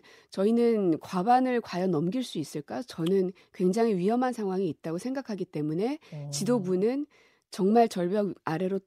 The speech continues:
Speaker 1: 뛰어내릴 생각까지 하면서 임해야 된다고
Speaker 2: 이재명
Speaker 1: 생각합니다.
Speaker 2: 대표도 같은 생각이십니까?
Speaker 1: 그러지 않을까요?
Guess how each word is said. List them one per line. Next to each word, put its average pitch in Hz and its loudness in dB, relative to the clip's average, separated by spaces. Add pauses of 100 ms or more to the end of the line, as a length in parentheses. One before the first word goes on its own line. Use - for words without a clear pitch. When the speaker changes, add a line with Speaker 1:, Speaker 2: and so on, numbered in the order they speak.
Speaker 1:
뛰어내릴 220 0
생각까지 285 -4
하면서 294 -2
임해야 180 0
된다고 151 -8
Speaker 2:
이재명 214 2
Speaker 1:
생각합니다. 285 8
Speaker 2:
대표도 247 2
같은 196 0
생각이십니까? 170 -4 (920)
Speaker 1:
그러지 233 2
않을까요? 185 -2